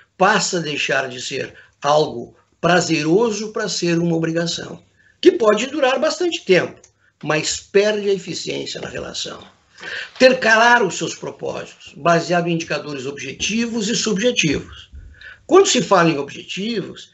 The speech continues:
dependendo do processo e do projeto, ter métricas claras. Nós queremos conquistar isso, nós queremos ob-, a-, obter aquilo. E subjetivos é aquilo que está relacionado com conhecer minimamente o assunto que lidera.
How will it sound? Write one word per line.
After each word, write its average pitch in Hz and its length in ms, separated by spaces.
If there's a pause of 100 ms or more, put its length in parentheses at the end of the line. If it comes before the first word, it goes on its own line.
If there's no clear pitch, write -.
(300)
dependendo 202 540
do 175 100
processo 175 800
e 127 60
do 135 100
projeto, 175 680 (260)
ter 247 180
métricas 202 800
claras. - 720 (340)
Nós 170 180
queremos 214 480
conquistar 147 640
isso, - 400 (300)
nós 165 180
queremos 208 640 (160)
ob-, 160 240
a-, 147 240
obter - 540
aquilo. - 480 (580)
E 233 160
subjetivos 254 840
é 294 120
aquilo 285 260
que 240 60
está 269 120
relacionado 214 640
com 220 160
conhecer 208 420
minimamente 190 640
o 208 60
assunto 185 280
que 220 100
lidera. 202 560